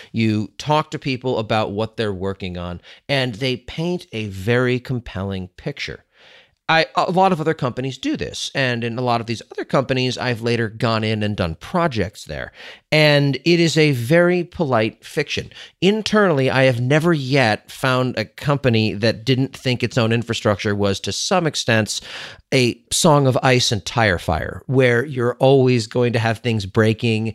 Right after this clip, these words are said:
There, it feels like you're skating on the edge of disaster, but that doesn't make for a compelling keynote at these events. And after I've poured significant amounts of alcohol into various Google people,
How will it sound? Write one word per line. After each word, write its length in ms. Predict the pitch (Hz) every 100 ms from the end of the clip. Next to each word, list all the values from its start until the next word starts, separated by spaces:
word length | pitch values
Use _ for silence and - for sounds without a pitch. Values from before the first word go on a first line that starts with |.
| - - -
There, 280 | 123 117 113
it 160 | 143
feels 480 | - - 151 143 131
like 220 | 143 131
you're 80 | 131
skating 440 | - - 131 127 123
on 60 |
the 140 | 123 120
edge 160 | 120
of 80 | 117
disaster, 720 | 113 101 107 107 - 113 107 - -
but 180 | 143 -
that 240 | 139 160 151
doesn't 240 | 160 147
make 220 | 139 135
for 120 | -
a 60 | 131
compelling 500 | - 110 117 110 104
keynote 540 | - - 180 104 82
at 140 | - -
these 220 | 101 90
events. 460 | 87 85 67 - - - - -
And 500 | 151 147 143 139 139
after 460 | - 165 180 185 175
I've 260 | 143 135 -
poured 520 | - 151 135 131 120
significant 800 | - - - 131 135 135 139 139
amounts 340 | 127 123 117 110
of 80 | -
alcohol 640 | 185 240 - 95 85 78
into 420 | 135 113 101 110 98
various 840 | 98 110 113 110 107 - - - -
Google 320 | 117 311 - 95
people, 440 | 98 92 92 87